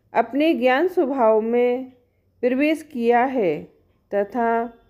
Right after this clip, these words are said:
ज्ञान परिणति में प्रवेश किया है। इस प्रकार एक मेक होकर अभिन्न परिणमन होता है। ज्ञान और परिणति में दो को स्थान नहीं रहता,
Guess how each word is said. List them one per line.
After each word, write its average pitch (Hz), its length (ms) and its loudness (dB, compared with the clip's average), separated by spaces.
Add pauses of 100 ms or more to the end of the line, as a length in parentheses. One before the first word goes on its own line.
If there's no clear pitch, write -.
(680)
ज्ञान 277 400 2
परिणति 247 560 2
में 262 400 0 (140)
प्रवेश 262 420 0
किया 214 400 0
है। 185 400 -2 (680)
इस 208 180 0
प्रकार 240 840 0 (360)
एक 311 300 0
मेक 277 380 0
होकर 226 800 0 (400)
अभिन्न 269 480 0
परिणमन 240 600 2
होता 220 420 -2
है। 185 460 -4 (720)
ज्ञान 220 400 4
और 247 200 0
परिणति 233 680 0
में 254 460 -2 (520)
दो 254 220 2
को 285 380 2
स्थान 285 360 -4
नहीं 254 380 0
रहता, 226 640 0